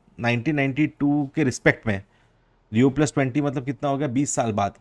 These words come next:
तो दो हज़ार बारह तेरह की ये कुछ मीटिंग हुई थी, उसमें ये आउटकम आया था। पेज इनिशिएटिव, पेज मतलब क्या है? Partnership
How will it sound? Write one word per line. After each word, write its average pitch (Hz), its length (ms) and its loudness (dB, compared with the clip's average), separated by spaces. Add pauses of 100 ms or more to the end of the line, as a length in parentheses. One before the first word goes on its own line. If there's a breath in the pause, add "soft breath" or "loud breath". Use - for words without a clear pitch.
(320)
तो 104 60 -20
दो 110 100 -2
हज़ार 123 200 0
बारह 113 300 2
तेरह 127 220 0
की 135 140 -2
ये 143 60 0
कुछ - 220 -6
मीटिंग 117 220 0
हुई 101 100 0
थी, 98 80 -8
उसमें 123 520 0
ये 123 100 0
आउटकम 110 360 4
आया 90 100 -2
था। - 180 -14 (880)
पेज 123 240 6
इनिशिएटिव, 98 500 0
पेज 127 220 4
मतलब 135 260 0
क्या 143 140 2
है? 143 80 0
Partnership 127 480 -2